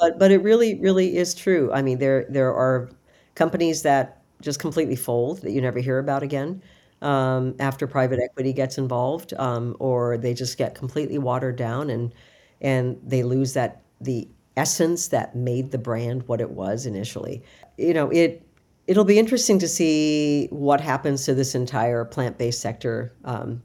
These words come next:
in the future. Um, there's been a lot of really great ideas, a lot of copycats,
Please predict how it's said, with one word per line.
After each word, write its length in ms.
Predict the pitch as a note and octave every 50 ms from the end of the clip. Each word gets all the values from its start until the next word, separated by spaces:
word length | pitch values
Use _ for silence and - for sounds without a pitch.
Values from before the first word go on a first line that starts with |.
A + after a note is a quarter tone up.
| _
in 160 | - - C#3 B2
the 80 | A#2+
future. 500 | - - A2 A2 - - G#2+ - - A#2+ - _ -
Um, 340 | - B2+ A2 A2 A#2+ A#2+ A#2 _
there's 180 | - D3 D3 C#3
been 140 | D#3 D#3+ C#3+
a 60 | C3+
lot 200 | B2+ C3 C3+ C#3
of 120 | D3+ C#3
really 200 | C3+ C#3 C#3 C#3
great 260 | C3 B2+ B2+ B2 C3 B2+ A#2+
ideas, 520 | B2 A#2 B2 A#2+ A#2+ A#2 A#2+ C3 - - - _ _ _ _
a 60 | - C#3+
lot 180 | D3 D3+ D#3
of 100 | E3 D#3
copycats, 840 | - - C#3 C3 - C#3+ B2+ - C#3+ B2 C3 F3+ - - - -